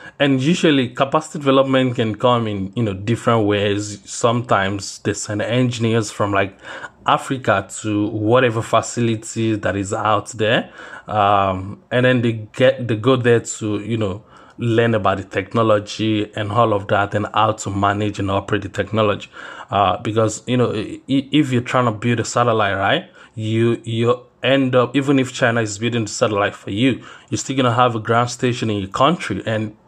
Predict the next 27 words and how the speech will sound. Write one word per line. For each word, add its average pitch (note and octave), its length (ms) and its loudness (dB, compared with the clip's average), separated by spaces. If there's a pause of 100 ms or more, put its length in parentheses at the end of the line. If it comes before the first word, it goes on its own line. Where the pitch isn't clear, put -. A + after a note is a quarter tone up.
your B2 200 4
country's C#3 580 0
citizens G2+ 680 -6 (340)
have B2+ 360 0
to - 120 -12
manage G#2 540 0
that. G2 240 0
So, A2+ 520 -2 (240)
uh, G2+ 320 2
they've C#3 280 2
got B2+ 220 2
to G#2+ 80 -10
be G#2+ 100 -4
trained A#2 420 0
on G#2+ 140 -2
how A2 240 2
to - 160 -12
do A2+ 180 -2
all A2 160 4
of G2 160 -4
that, G2+ 300 0
uh, G#2 320 -2 (260)
because A2 400 -2 (420)
oftentimes, B2 1000 0
you B2 100 -2
know, A2 220 2
the G#2+ 400 0